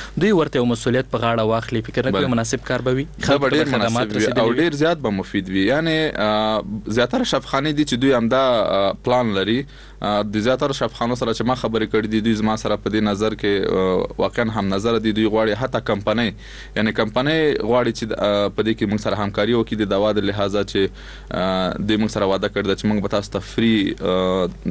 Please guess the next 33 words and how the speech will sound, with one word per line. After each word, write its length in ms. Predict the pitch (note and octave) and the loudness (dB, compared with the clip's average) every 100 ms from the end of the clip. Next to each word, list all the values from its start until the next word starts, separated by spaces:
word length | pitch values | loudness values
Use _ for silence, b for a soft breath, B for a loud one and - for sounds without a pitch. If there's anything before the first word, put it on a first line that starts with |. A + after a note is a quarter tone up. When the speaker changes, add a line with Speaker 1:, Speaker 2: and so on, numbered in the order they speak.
| - | -6
Speaker 2:
دوا 280 | F#2+ F#2+ G#2+ | 0 2 2
درکوو 440 | A2 G2+ G#2+ G#2 G2+ | 0 0 2 2 0
چې 80 | |
هلته 200 | G2 G2 | -2 -4
تاسو، 280 | F2+ G2+ G2 | -2 -2 2
یعنې 180 | G2 G2 | 0 0
زیات 320 | F#2+ A#2 A#2 | 2 0 0
کومه 240 | - D3+ - | 0 0 2
Speaker 1:
مهم. 40 | |
Speaker 2:
دواګان 240 | F#2+ G2+ | 0 -2
چې 100 | G2+ | -2
زیات 200 | G2 G2 | 0 0
Speaker 1:
خیر 200 | - B2 | 0 -2
Speaker 2:
مصرف 120 | - A#2+ | 0 0
Speaker 1:
اوسې. 40 | |
Speaker 2:
لري، 140 | A#2+ | 0
خلکو 280 | C3+ G#3 G#3 | 2 0 2
ته 0 | |
Speaker 1:
تاسې 160 | F#3 D3+ | 2 2
Speaker 2:
دا 80 | F#3+ | 2
Speaker 1:
په 120 | D3 | 2
همدې 120 | D3+ | 2
عرصه 360 | D#3+ C3+ - C#3+ | 2 2 -2 -6
کې 160 | - | 0
د 200 | B2+ A#2+ | 0 0
څومره 360 | A#2 - C3+ A#2+ | -2 -2 0 2
مودې 300 | A2+ A2+ B2 | 2 2 4
راهیسې 280 | A#2+ A2+ A#2 | 2 0 -2
کار 220 | A#2+ A#2 | -2 -2
کوئ؟ 300 | A2+ A2+ A2+ | 0 0 0
یو 220 | A#2 D3 | 2 0
خو 140 | D3+ | 0
د 80 | B2 | -2